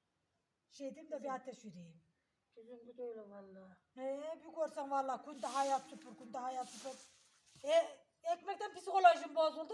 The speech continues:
Speaker 1: Şimdi de hayat süpürmeden psikolojim bozuldu.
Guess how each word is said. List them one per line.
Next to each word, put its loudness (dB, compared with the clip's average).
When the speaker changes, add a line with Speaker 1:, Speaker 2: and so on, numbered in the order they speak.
Speaker 1:
Şimdi -10
de -4
hayat 2
süpürmeden -10
psikolojim -10
bozuldu. -20